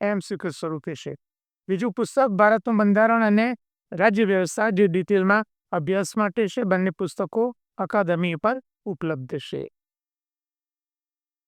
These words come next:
વધુમાં સ્પર્ધાત્મક પરીક્ષાની તૈયારી કરતા વિદ્યાર્થીઓ માટે અમારી બે ખૂબ જ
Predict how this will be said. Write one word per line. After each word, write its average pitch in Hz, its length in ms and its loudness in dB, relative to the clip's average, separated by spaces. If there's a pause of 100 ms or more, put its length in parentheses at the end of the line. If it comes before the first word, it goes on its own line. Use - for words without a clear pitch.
(140)
વધુમાં 262 760 4
સ્પર્ધાત્મક 226 640 2
પરીક્ષાની 240 480 0
તૈયારી 214 320 -2
કરતા 233 360 2
વિદ્યાર્થીઓ 196 540 0
માટે 214 420 -2 (300)
અમારી 196 360 2
બે 196 280 2 (140)
ખૂબ 233 260 2
જ - 180 -4